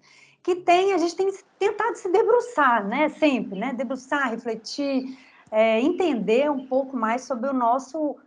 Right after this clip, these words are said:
campo, né, do patrimônio cultural. E você que tem aí uma vasta experiência, atuação na área,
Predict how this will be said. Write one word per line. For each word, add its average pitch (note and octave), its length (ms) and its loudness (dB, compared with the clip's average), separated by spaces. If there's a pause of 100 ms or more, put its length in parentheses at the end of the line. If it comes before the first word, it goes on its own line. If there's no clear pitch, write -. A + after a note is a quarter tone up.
(280)
campo, F4 460 2
né, D4+ 160 0
do B3+ 140 -2
patrimônio C#4+ 600 0
cultural. C4+ 760 0 (420)
E F4 100 4
você G#4 400 2
que E4 140 -8
tem D4+ 280 -2
aí C4+ 100 -2
uma C4+ 220 -2
vasta C4+ 560 -4
experiência, G#3+ 840 -6
atuação B3 760 -2
na G#3 180 0
área, A3 400 2